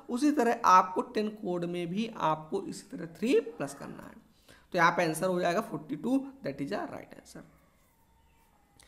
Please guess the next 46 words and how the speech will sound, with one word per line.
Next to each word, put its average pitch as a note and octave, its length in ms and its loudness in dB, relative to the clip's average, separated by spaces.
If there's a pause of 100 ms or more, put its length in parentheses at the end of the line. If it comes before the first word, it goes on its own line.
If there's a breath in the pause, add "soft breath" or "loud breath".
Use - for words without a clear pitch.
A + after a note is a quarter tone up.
(280 soft breath)
तो - 40 6
I A#3 120 12
hope C4+ 220 10
ये C#4 80 6
क्वेश्चन C4 300 2
नंबर B3+ 240 4
आपको A#3+ 300 6
थर्ड A#3 260 -2
क्लियर A3 300 4
हो A3+ 140 4
गए A3+ 100 2
होंगे, A3+ 180 4
कोई A3+ 180 0
डाउट्स F3 380 2
भी A3 100 0
नहीं A3 140 2
होंगे G3+ 300 0 (280 loud breath)
और F#3+ 200 8
थोड़ा F#3+ 300 2
सा A#3 120 0
डिफिकल्ट F3 440 0
जरूर A#3 300 6
था, D4+ 120 2 (320 loud breath)
आपको E3+ 340 4
बहुत F3 380 0
ध्यान G3+ 260 2
से A3 80 -6
समझना G3+ 380 -2
होगा। G3+ 360 2 (260 loud breath)
सभी C4+ 360 6
क्वेश्चन A#3+ 340 2
पढ़ते A#3 360 4
चलिए, G#3+ 240 0
रीजनिंग G3 520 0
यही G3+ 280 0
कहती A3+ 400 0
है, A#3+ 80 0
थोड़े F#3 280 -2
थोड़े F#3 220 -2
हम F#3+ 120 0
आपको F3+ 420 -2
डिफिकल्ट E3+ 460 -4
क्वेश्चन G3+ 300 -4
पढ़ाने F#3+ 320 0
वाले G#3 220 2
हैं, A#3 180 0